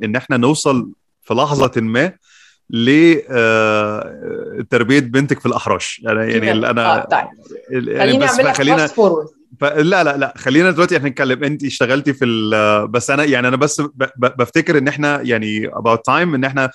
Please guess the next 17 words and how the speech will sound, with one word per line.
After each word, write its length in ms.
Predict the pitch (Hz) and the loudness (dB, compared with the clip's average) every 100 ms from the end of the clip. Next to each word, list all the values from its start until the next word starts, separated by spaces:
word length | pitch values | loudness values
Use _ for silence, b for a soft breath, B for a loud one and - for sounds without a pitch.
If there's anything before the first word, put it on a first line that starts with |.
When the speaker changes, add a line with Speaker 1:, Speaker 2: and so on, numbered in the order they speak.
| B B B | B B B
Speaker 1:
عاوزين 220 | 113 120 | 0 2
نموف 260 | 135 143 143 | 4 2 4
فورورد 280 | 151 160 - | 4 4 2
شوية، 220 | 139 151 | 0 2
علشان 580 | 135 123 - 135 147 135 | 2 0 0 0 0 -6
أنا 500 | 104 117 120 120 117 - | -6 -2 -2 -4 -8 -10
بالنسبة 420 | 120 117 113 139 | -2 0 2 2
لي 80 | 147 | 2
مهمة 340 | 120 143 135 | 2 0 0
جدًا 420 | 117 123 123 110 - | 0 0 0 -2 -6
ال-، 340 | 117 104 104 | -6 -6 -6
المرحلة 640 | 113 104 101 104 110 127 127 | -4 -4 -4 -4 -2 0 0
بتاعت 420 | - 131 131 - | 0 -2 -2 -4
إن 120 | 113 | -2
أنت 160 | 123 123 | 0 0
في 80 | 107 | -2
فيتنام 480 | 113 120 135 147 | -2 -2 0 -2